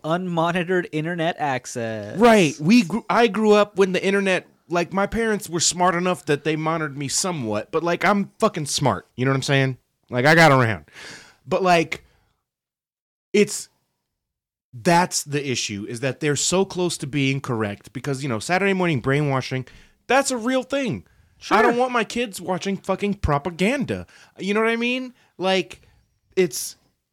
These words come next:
Speaker 2: it's so close to being on the right track, and yet they're so fucking far away going in the opposite direction. Like, it's on, they're on the right road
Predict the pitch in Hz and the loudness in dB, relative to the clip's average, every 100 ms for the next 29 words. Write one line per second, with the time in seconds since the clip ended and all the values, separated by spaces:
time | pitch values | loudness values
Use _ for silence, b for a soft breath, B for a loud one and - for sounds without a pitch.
0 | _ _ _ _ _ _ - - - - | _ _ _ _ _ _ -4 -2 -2 -2
1 | 208 208 202 135 202 208 202 - 175 156 | 2 0 0 -2 2 2 2 -2 -2 -2
2 | 175 165 151 143 139 131 123 - 131 120 | 0 0 -2 -2 -2 0 0 0 2 2
3 | 110 - 139 143 127 147 131 113 - - | 2 -2 0 0 0 0 0 0 -8 -8
4 | - 170 175 156 - 180 147 143 131 - | 2 8 10 8 8 6 6 4 2 6
5 | 131 120 113 120 120 110 123 120 110 107 | 8 8 6 4 2 0 -4 -2 0 0
6 | 113 95 95 - - 101 85 90 85 - | 0 -2 -6 -6 -8 -8 -6 -6 -8 -8
7 | 80 98 B B B B B 147 135 135 | -10 -12 B B B B B -4 -4 -4
8 | 151 185 202 202 220 202 165 196 170 127 | -6 -6 -4 -2 -2 -2 0 0 0 4
9 | 165 175 123 113 | 8 10 8 4